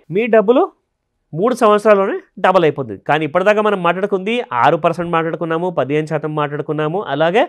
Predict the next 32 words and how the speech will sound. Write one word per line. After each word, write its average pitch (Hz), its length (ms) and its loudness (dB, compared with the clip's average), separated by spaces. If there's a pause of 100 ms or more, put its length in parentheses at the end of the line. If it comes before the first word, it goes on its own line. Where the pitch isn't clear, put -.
(340)
ఇరవై 226 280 8
ఒక 220 160 -2
శాతం 208 260 4
కూడా 226 180 2
మాట్లాడుకున్నాం. 139 400 -2 (160)
కానీ 170 200 -4
నేను 196 140 -2
ఇప్పుడు 190 140 -8 (100)
మాట్లాడుతుంది 208 440 -4 (440)
ఇరవై 208 240 6
నాలుగు 202 220 2
శాతం. 147 180 -4 (400)
అదేంటంటే, 151 460 -4 (100)
అది 131 160 -4
ఎలా 156 100 -2 (100)
పాసిబుల్ 143 400 -6
అండి? 127 160 -6 (140)
ఇరవై 139 340 -6
నాలుగు 147 240 -6
శాతం 143 220 -8 (100)
సంవత్సరం 147 380 -6
రిటర్న్స్ 147 280 -6
అసలు 131 220 -8
వస్తాయా? 139 340 -2 (140)
ఎవరన్నా 131 420 -6
విన్నారా? 131 460 -4 (420)
ఇదేం 151 220 0
విట్టూరం 139 420 0
అంటారు. 107 240 -10 (580)
అసలు 175 220 2
ఎవరు 180 240 6
నమ్మరు. 147 260 2